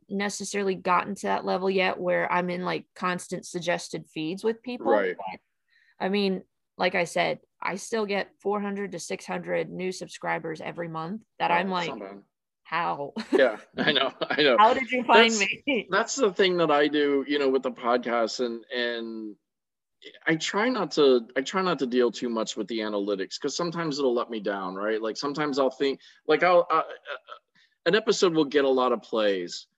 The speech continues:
Speaker 2: you know, and be like, "Wow, that's really awesome." But then I go and look at, like, the retention, and, like, the retention will be, like, nine minutes. And then it's, like, a huge drop off and only,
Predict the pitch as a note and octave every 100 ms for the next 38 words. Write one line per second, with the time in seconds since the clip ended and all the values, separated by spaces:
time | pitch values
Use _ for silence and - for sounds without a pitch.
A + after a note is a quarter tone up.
0 | _ _ _ C3 C3 A#2 A2+ - - G2
1 | G2+ - - - A2 A#2+ B2+ G#2+ B2 B2+
2 | - G#2 G2 F2+ _ _ - C#3+ F#3+ G3
3 | F3+ E3+ D3 D3 D3+ B2+ B2+ G#2 A#2+ A#2
4 | F#2 - A2+ A2 G#2 F2+ F2+ _ _ _
5 | _ B2 B2+ A2+ A#2+ A#2+ A2 B2 A#2 B2
6 | A2 A2 A2 G#2 G2+ G2 - - _ _
7 | A2 A2+ G#2+ G2+ E2+ D#2+ - - _ _
8 | A2+ A#2 A2 G2 - G#2+ G#2+ G2 - C3
9 | A#2 F#2 - A#2 G2 G2+ F#2 E2+ F#2 G#2
10 | G#2+ G2+ F#2+